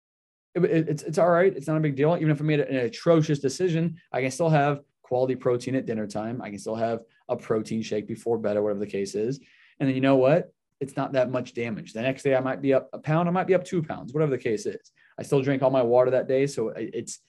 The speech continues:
it's, it's lessening that, that damage, lessening that blow. Whereas if I screwed up at lunchtime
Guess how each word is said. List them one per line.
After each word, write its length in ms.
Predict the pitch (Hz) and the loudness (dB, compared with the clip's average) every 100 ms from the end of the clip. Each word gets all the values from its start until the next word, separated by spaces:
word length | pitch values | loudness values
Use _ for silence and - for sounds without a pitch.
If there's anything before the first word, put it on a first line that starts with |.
| _ _ | _ _
it's, 400 | 120 113 104 - _ _ | -2 -2 -6 -14 _ _
it's 280 | 107 101 - | -8 -8 -10
lessening 560 | 113 120 151 156 143 127 | -2 2 2 2 0 0
that, 240 | 110 - | -2 -4
that 260 | 113 98 - | -8 -8 -6
damage, 440 | 117 117 135 127 | -6 -2 -4 -4
lessening 380 | 104 113 113 110 | -4 -4 -4 -6
that 160 | 101 - | -6 -2
blow. 220 | 135 110 | 0 0
Whereas 340 | 113 120 113 | 2 2 2
if 60 | 101 | -2
I 80 | 107 | -8
screwed 340 | - 175 165 | -8 0 2
up 120 | 156 | 4
at 80 | 123 | 2
lunchtime 520 | 156 151 - 151 151 | 0 0 2 2 2